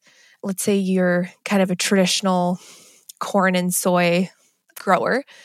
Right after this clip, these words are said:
uh, it does change how you manage your operation. And so it requires a mindset shift, a management shift. There's a lot that goes into it. And I think for these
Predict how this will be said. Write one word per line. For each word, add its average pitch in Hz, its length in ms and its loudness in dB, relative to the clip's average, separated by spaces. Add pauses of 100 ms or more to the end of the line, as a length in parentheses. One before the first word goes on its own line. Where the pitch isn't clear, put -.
(500)
uh, 226 160 0
it 226 80 -2
does 277 220 -2
change 247 640 -4
how - 160 -2
you 220 200 -4
manage 208 400 -2
your 208 100 0
operation. 226 680 -4
And 190 160 -10
so 185 440 0 (280)
it 180 120 -2
requires 190 720 0 (380)
a 202 100 -2
mindset 190 560 -2
shift, - 640 -2
a - 100 -8
management 196 560 -2
shift. 220 380 -2
There's 196 140 -2
a 196 60 0
lot 190 280 2
that 196 100 -4
goes 185 260 -4
into 196 340 -8
it. 320 200 -4 (720)
And 214 540 2 (140)
I 220 80 2
think - 600 -8 (960)
for - 240 -2
these 214 440 -2